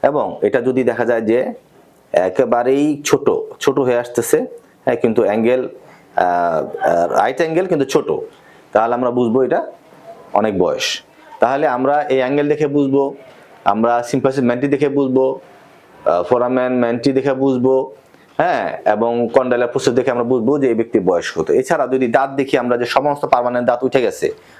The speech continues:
তাহলে বাচ্চা, আমি ধরে নিব বাচ্চাটার বয়স দশ, এবং সমস্ত বত্রিশটা দাঁত যদি উঠে, তাহলে আমরা বুঝবো সেটা অ্যাডাল্ট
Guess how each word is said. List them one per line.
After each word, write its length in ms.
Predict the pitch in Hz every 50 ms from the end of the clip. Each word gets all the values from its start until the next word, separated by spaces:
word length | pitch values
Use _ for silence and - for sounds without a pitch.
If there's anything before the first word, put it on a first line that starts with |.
| - -
তাহলে 180 | 110 110 117
বাচ্চা, 280 | 117 120 113 - 131 107
আমি 100 | 110 110
ধরে 180 | 104 117 123 127
নিব 140 | 131 127 131
বাচ্চাটার 680 | 117 117 113 - - 113 - 117 117 120 135 - - - - - 98
বয়স 280 | 104 107 117 - - - - - - -
দশ, 240 | 117 107 82 - - - - - - - - - - - - - - - - - -
এবং 320 | - 123 147 127 - - - - - - - - -
সমস্ত 560 | - 147 147 160 185 202 202 190 196 - 185
বত্রিশটা 500 | 160 151 156 151 - 156 156 151 - 143
দাঁত 200 | 131 135 131 131 127
যদি 200 | 131 123 123 127
উঠে, 340 | 127 120 - 139 160 269 - -
তাহলে 280 | 107 107 113 113 113
আমরা 140 | 110 113 110
বুঝবো 220 | 110 113 110 120 120
সেটা 340 | - 131 120 127 135 - -
অ্যাডাল্ট 500 | - 104 101 101 107 131 160 - - -